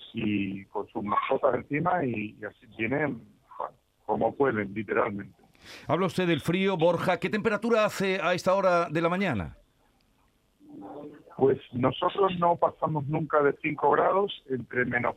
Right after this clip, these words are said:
Speaker 1: cuatro y cinco, pero con mucha humedad. Estamos en, en una zona muy húmeda, al lado del Mar Negro, y, y el frío se te cala hasta los huesos y, y la verdad es que es, es duro. Ellos vienen siempre abrigados, ¿verdad? Pero,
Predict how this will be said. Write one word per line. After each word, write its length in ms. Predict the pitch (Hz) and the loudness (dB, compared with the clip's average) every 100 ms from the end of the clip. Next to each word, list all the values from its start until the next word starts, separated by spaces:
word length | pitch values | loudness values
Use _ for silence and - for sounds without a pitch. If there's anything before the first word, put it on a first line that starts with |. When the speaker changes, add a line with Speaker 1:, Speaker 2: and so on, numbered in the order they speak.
| _ | _
Speaker 1:
cuatro 340 | 143 - 139 | 2 2 2
y 80 | 135 - | 0 0
cinco, 420 | 180 180 - 175 - | -10 -8 -2 -2 0
pero 200 | - 120 | 0 0
con 220 | 120 127 | 0 -2
mucha 240 | 151 - | -4 -2
humedad. 380 | 147 139 170 180 | 2 4 4 2
Estamos 420 | - 127 131 120 | -2 -6 -6 -4
en, 160 | 135 131 | -2 0
en 340 | 127 123 120 | 0 -2 -10
una 200 | 120 131 - | -6 -6 -4
zona 180 | 123 123 120 | -2 0 0
muy 160 | 120 131 | -2 -4
húmeda, 360 | 156 151 151 151 _ _ _ - | 0 2 2 -2 _ _ _ 0
al 180 | 110 | 2
lado 180 | 120 123 | 4 4
del 120 | 123 | 2
Mar 200 | 123 - | 2 -2
Negro, 460 | 123 151 156 160 - - | 0 0 2 2 0 -10
y, 760 | 233 110 104 107 - 101 98 _ _ _ _ _ | -12 -10 -8 -8 -8 -14 -20 _ _ _ _ _
y 100 | 110 | -4
el 120 | 104 98 - | -4 -4 -8
frío 460 | 120 127 131 131 123 | 0 2 4 2 0
se 100 | - 113 | -8 -12
te 120 | - | -6
cala 220 | - 120 | -2 0
hasta 160 | - 123 | 0 -2
los 160 | - | 0
huesos 380 | 123 120 143 131 | -2 -2 -2 -2
y, 380 | 123 107 101 - - 107 | -4 -6 -8 -12 -20 _
y 80 | 101 | -4
la 100 | 101 | -2
verdad 280 | 101 101 | 0 -2
es 40 | 107 | -4
que 120 | 123 | -8
es, 60 | 113 - - - | -8 -10 -10 -10
es 140 | 110 - | -10 -4
duro. 260 | 127 - | -2 2
Ellos 220 | 120 131 131 | 2 2 2
vienen 200 | 160 143 | 0 0
siempre 280 | 151 - 110 | -4 -4 -2
abrigados, 340 | 107 165 160 | 0 0 0
¿verdad? 240 | 160 208 - | 0 -2 -4
Pero, 220 | - - | -12 -14